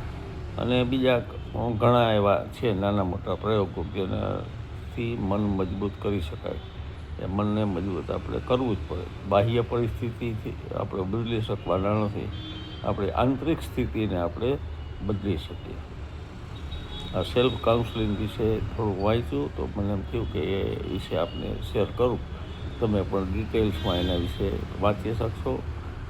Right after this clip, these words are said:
અ, નેટ ઉપર પણ ઘણું બધું મળી જશે. મનને મજબૂત કરો, આનંદમાં રહ્યો.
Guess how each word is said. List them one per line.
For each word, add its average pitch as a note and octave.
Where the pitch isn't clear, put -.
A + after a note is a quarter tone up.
અ, -
નેટ B2
ઉપર A2+
પણ A2
ઘણું A2
બધું G2+
મળી G2+
જશે. F#2+
મનને G#2+
મજબૂત A2+
કરો, A2
આનંદમાં A2+
રહ્યો. G#2